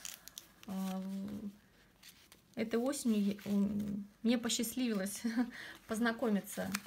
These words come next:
с пряжей Inca Tops, пряжа Анта. Это у нас пряжа изготовлена в Перу, альпака, стопроцентная суперфайн.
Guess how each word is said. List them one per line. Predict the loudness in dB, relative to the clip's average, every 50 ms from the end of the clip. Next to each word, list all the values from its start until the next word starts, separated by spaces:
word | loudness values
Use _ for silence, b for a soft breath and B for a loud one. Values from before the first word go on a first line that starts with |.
| -14 -18 -14 -12
с | -10 -8
пряжей | -4 0 2 4 4 4 2 2 0 0 -2 -4 -6 -12 -20 _ -20 -16 -4 2
Inca | 4 4 4 4 2 0 0
Tops, | 0 -2 -2 -2 -4 -10 -12 -14 _ _ B B B B B B B B B B B B B B _
пряжа | -2 0 2 2 2 2 0 -2 -2 0
Анта. | 0 2 2 2 2 2 0 0 0 -8 -18 -20 _ _ _ -20 -20 -20 -20 -20 -20 -20 B B B B B B B B B _ _ _ -8
Это | -8 -8 -6 -2 0 2
у | 4
нас | 6 6 6 4 2 0 -4 -4 -2 -2 -2 0
пряжа | 2 4 4 4 4 4
изготовлена | 2 2 2 2 2 2 2 4 4 2
в | 0 -2 -4 -2
Перу, | 2 4 4 4 4 4 2 -2 -4 -8 -16 _ _ _ _ _ _ _ _ _ 0
альпака, | 2 2 2 2 2 2 2 2 2 0 -2
стопроцентная | -2 -2 -4 0 0 0 0 2 2 2 2 4 4 2 2
суперфайн. | 2 -2 -2 -2 -2 -2 -4 -4 -4 -4 -2 0 2 0 0 -2